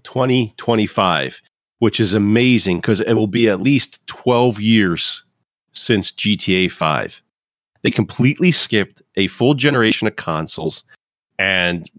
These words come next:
as we were talking earlier before the show, it may even skip this current generation of Xbox Series X slash S and P S five and maybe go on to whatever comes out in five or six years for Xbox, 'cause you know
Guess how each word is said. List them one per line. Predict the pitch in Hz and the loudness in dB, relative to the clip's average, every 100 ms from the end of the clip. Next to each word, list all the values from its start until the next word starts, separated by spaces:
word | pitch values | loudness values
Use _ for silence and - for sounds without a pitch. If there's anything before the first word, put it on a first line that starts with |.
| - | -8
as | 92 92 | -6 0
we | 120 | 0
were | |
talking | 104 120 107 95 | 2 0 0 -2
earlier | - 135 147 107 82 | 0 2 2 2 -2
before | 92 - 151 | -6 -2 0
the | 107 | 0
show, | - 101 87 87 - - - | 0 0 0 -2 -10 -8 -2
it | 135 | 2
may | 127 131 | 4 4
even | 139 127 113 | 4 2 -2
skip | - 131 - - | -2 -4 -4 -2
this | 156 | -2
current | - - 156 330 - | -2 -6 -2 -2 -2
generation | - 101 95 92 92 107 | -2 0 2 0 0 0
of | 95 | -2
Xbox | - 113 - 113 - | -2 -4 -2 -2 -2
Series | - 113 104 90 104 | -4 -4 -4 -4 -2
X | 123 - - | -4 -4 -10
slash | - - 104 98 - 113 | -10 -8 -4 -4 -4 -2
S | 123 143 - _ _ _ _ _ _ | 0 -2 -8 _ _ _ _ _ _
and | 104 101 98 | -4 -2 -2
P | - 117 | -2 -2
S | 101 | -2
five | - 117 127 101 101 - | 0 2 2 2 0 -2
and | 101 107 | 0 2
maybe | 117 110 | 2 0
go | 117 120 | 0 2
on | 120 120 | 4 2
to | 113 123 113 - - _ _ _ _ _ - | 2 2 0 -2 -20 _ _ _ _ _ -8
whatever | 123 127 135 135 135 131 113 _ _ _ _ - | -2 2 2 2 0 0 -4 _ _ _ _ -8
comes | - 143 110 | -2 -2 0
out | 143 - | 0 0
in | |
five | - 104 92 | 0 0 0
or | |
six | 92 113 - | -2 -2 -2
years | 101 90 | 0 -2
for | - | -2
Xbox, | - 87 - 76 - | -4 -4 -4 -4 -2
'cause | 98 | 0
you | 120 | 2
know | 139 156 127 107 | 4 4 2 -2